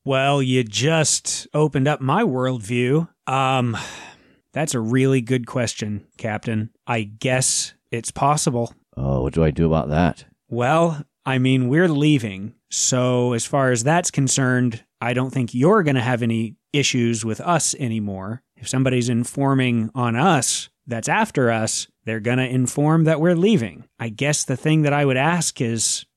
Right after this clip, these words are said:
Speaker 1: maybe if anybody happens to ask, make something up about where we went.
Speaker 2: You all right? We'll be setting out here, well, not too long. So if you need anything,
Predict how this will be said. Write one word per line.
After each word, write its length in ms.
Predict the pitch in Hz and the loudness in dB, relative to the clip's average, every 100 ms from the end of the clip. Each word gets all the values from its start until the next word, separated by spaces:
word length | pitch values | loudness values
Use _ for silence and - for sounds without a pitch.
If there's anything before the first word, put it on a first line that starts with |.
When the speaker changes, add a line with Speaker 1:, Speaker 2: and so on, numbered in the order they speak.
| - | -10
Speaker 1:
maybe 600 | 117 113 117 127 131 135 | -4 0 2 2 2 2
if 100 | 131 | 2
anybody 460 | 135 143 135 139 | 0 2 2 0
happens 480 | 131 120 135 143 131 | 0 -2 0 0 0
to 80 | 143 | 0
ask, 640 | 135 156 180 135 - - - _ | 0 0 0 0 -6 -14 -20 _
make 380 | - 113 139 180 | -2 0 2 0
something 360 | - 180 175 160 | 0 0 2 2
up 240 | 135 113 - - _ | 2 -2 -12 -20 _
about 300 | - 120 123 | -6 -2 -2
where 220 | 123 127 131 | 0 0 0
we 160 | 131 | 0
went. 360 | 131 110 98 - - - | 0 -2 -6 -14 -20 -2
Speaker 2:
You 160 | 104 107 | 2 4
all 80 | |
right? 300 | 76 73 107 - _ | 6 4 2 0 _
We'll 160 | - 92 | 0 2
be 120 | 101 | 4
setting 280 | 95 107 98 | 2 0 0
out 200 | 117 82 | 0 2
here, 440 | 95 101 98 78 _ - | 2 4 2 0 _ -2
well, 200 | 85 104 | 2 4
not 200 | 107 104 | 2 2
too 140 | 120 | 2
long. 460 | 120 117 107 92 71 _ _ | 4 6 4 2 0 _ _
So 220 | 65 80 | -2 0
if 120 | 80 | 0
you 200 | 71 80 | 0 0
need 200 | 85 113 | 2 2
anything, 520 | 107 92 80 90 101 | 2 0 2 0 0